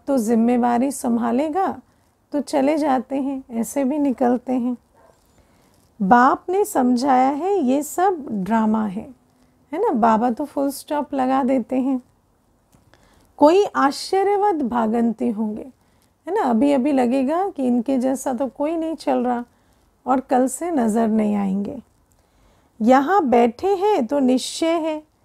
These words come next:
ऐसे बेहद के बाप को हम कैसे छोड़ें,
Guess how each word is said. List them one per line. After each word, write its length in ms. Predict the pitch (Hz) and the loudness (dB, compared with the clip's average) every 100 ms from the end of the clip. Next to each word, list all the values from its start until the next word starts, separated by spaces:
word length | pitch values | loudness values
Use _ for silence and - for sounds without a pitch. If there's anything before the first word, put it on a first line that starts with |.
| _ _ _ - | _ _ _ 2
ऐसे 340 | 262 277 349 | 2 4 2
बेहद 560 | 285 233 269 247 339 311 | 2 2 2 2 -2 -2
के 180 | - 349 | -2 0
बाप 460 | 226 233 254 262 | 2 4 2 0
को 100 | - | -6
हम 200 | 311 302 | -4 -4
कैसे 460 | 302 262 254 - 285 | -2 -2 -2 -2 -6
छोड़ें, 460 | - - 233 226 | -6 -8 -8 -6